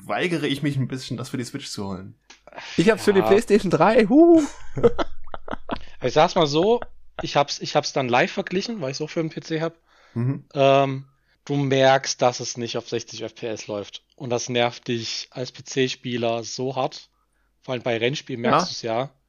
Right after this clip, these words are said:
Speaker 1: Ja, gerade
Speaker 3: Das
Speaker 1: bei
Speaker 3: ist Auto.
Speaker 1: Geschwindigkeit. Hm.
Speaker 3: Ja, ja, das ist Auto nicht eins zu eins das macht, was du willst.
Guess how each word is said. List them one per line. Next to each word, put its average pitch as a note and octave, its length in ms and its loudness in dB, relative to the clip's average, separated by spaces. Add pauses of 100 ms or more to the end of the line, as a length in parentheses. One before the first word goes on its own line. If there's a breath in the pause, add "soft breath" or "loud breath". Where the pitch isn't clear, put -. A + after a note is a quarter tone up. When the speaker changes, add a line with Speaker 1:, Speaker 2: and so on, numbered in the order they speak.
Speaker 1:
Ja, F#2 140 -12
gerade F#2+ 240 -8
Speaker 3:
Das - 40 -4
Speaker 1:
bei G#2+ 160 -4
Speaker 3:
ist - 60 -6
Auto. C#3+ 140 6
Speaker 1:
Geschwindigkeit. C#3+ 640 2
Hm. F2+ 380 -14
Speaker 3:
Ja, B2+ 100 0
ja, B2+ 160 4
das B2 180 -4
ist B2+ 200 -8
Auto F3+ 460 2
nicht E3+ 540 -4
eins F3 400 -6
zu - 160 -8
eins C#3+ 400 -6
das C3+ 300 -4
macht, B2+ 260 -6
was A#2 200 -8
du A#2 200 -10
willst. G#2+ 400 -12